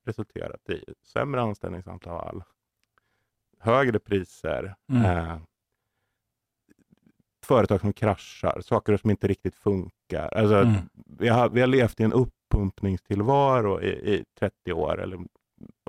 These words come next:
Speaker 1: som liksom maximerades under de senaste tio åren.
Speaker 2: Mm.
Speaker 1: Och nu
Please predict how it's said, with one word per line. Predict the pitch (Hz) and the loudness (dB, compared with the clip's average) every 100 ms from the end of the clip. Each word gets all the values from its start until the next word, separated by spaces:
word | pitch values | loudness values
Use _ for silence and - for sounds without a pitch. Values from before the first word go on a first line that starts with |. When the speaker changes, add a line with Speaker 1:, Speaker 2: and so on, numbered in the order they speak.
| - _ | -16 _
Speaker 1:
som | 110 | 2
liksom | 104 107 101 107 | 2 0 -2 -2
maximerades | - - 117 104 131 151 110 92 92 92 | -6 -6 -2 2 2 4 2 2 -4 -10
under | 90 85 | -12 -14
de | |
senaste | - 87 - | -16 -18 -18
tio | - - | -14 -14
åren. | 71 65 82 95 - 143 | -12 -10 -8 -10 -4 2
Speaker 2:
Mm. | 131 85 - _ - | 2 2 -4 _ -2
Speaker 1:
Och | |
nu | 107 131 | 0 2